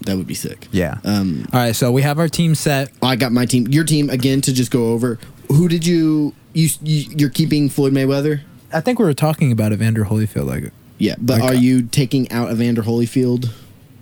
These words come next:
Speaker 1: and replacing with Jillian Jacobs? So you got Floyd Mayweather Senior, Trey Parker, Drew Dober, Gokhan Saki, Jillian Jacobs?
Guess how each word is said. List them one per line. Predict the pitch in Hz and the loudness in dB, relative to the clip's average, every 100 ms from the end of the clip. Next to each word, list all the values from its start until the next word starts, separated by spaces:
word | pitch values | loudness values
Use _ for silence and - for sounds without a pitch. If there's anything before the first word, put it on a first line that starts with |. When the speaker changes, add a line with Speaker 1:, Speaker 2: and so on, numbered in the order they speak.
| - - - - - - - - | -20 -20 -20 -20 -20 -20 -20 -4
Speaker 1:
and | 113 110 | 0 2
replacing | 104 - 110 101 113 107 | 0 0 0 2 2 2
with | 104 | 2
Jillian | 113 107 104 | 0 2 2
Jacobs? | 107 - - - - - - - - - - - - | 0 -2 -6 -16 -20 -20 -20 -20 -20 -20 -20 -20 -2
So | 123 | 0
you | 120 | 0
got | 123 - | -2 -4
Floyd | - 139 139 | 0 2 2
Mayweather | 143 139 139 139 | 2 2 0 -2
Senior, | 135 120 117 110 | 0 2 2 -2
Trey | - 127 127 | -2 -2 0
Parker, | 120 110 107 110 104 - - | -2 -2 -2 -2 -2 -8 -8
Drew | 127 123 | 0 2
Dober, | 117 107 107 107 | 2 0 0 0
Gokhan | 101 110 117 113 | 0 0 0 0
Saki, | 110 104 101 101 98 | 0 -2 0 0 0
Jillian | - 107 104 | -2 -2 0
Jacobs? | 107 123 156 | 0 -2 -6